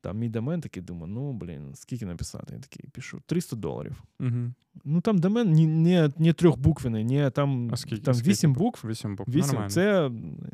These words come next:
Speaker 1: це
Speaker 2: Ну,
Speaker 1: не,
Speaker 2: на
Speaker 1: я такий,
Speaker 2: триста
Speaker 1: триста
Speaker 2: баксів
Speaker 1: доларів,
Speaker 2: нормальні
Speaker 1: да,
Speaker 2: гроші.
Speaker 1: пишу, нормальна ціна. Чувак такий, «Ми починаємо розмову з трьох з половиною тисяч». Отак
Speaker 2: Ага.
Speaker 1: мені пише. Я такий, «Ну, це неадекватно». Я
Speaker 2: Ну,
Speaker 1: кажу,
Speaker 2: да.
Speaker 1: я окей, окей. І ми починаємо торгуватись, торгуватись.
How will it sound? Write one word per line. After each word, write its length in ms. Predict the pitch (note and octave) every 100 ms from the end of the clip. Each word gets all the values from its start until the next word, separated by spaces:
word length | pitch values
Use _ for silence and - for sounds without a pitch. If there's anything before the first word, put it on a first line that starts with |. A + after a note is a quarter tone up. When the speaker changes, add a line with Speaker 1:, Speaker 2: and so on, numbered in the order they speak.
| -
Speaker 1:
це 160 | E3
Speaker 2:
Ну, 60 | F3+
Speaker 1:
не, 60 |
Speaker 2:
на 80 | D3
Speaker 1:
я 60 | C3+ E3+
такий, 120 | G3
Speaker 2:
триста 240 | G3+ -
Speaker 1:
триста 320 | F3+ C#4 -
Speaker 2:
баксів 100 | D3
Speaker 1:
доларів, 160 | C3+ F#3+
Speaker 2:
нормальні 240 | E3 C3
Speaker 1:
да, 80 | A#2+
Speaker 2:
гроші. 100 | A2 G#2+
Speaker 1:
пишу, 180 | G#2+ F#3+
нормальна 320 | E3 F#3+ D#3
ціна. 280 | - A2+ - _ _ _ _ -
Чувак 280 | D3+ F#3
такий, 320 | D#3+ C3+ G#2 -
«Ми 180 | B2+ F#3+
починаємо 640 | E3+ - D3 D3 C3 A#2+
розмову 600 | A#2+ C#3+ G#3+ A#3+ A3 -
з 200 | C3 -
трьох 260 | - C#3+ E3+
з 60 | -
половиною 380 | B2 B2+ B2
тисяч». 520 | A2 E2+ - - - - _ _ _ _ _ _
Отак 240 | B2 A#2
Speaker 2:
Ага. 100 | A#2 A2+
Speaker 1:
мені 160 | -
пише. 360 | - - - D3 - -
Я 180 | - A#2+
такий, 440 | - - - - -
«Ну, 200 | A#2+ A#2+
це 200 | C#3 C3
неадекватно». 800 | A#2 A#2+ A#2 A2 E2 C#2+ - C#3+ _ _
Я 80 | -
Speaker 2:
Ну, 60 | C3+
Speaker 1:
кажу, 200 | C3 A2+
Speaker 2:
да. 80 | A2
Speaker 1:
я 160 | B2 C3
окей, 260 | B2+ A2
окей. 400 | F#2 C3 G2 -
І 40 | B2+
ми 160 | E3
починаємо 320 | F#3 - C3+ A#2+
торгуватись, 480 | B2 B2+ C3+ -
торгуватись. 540 | - A#2 B2+ G#3+ G#3+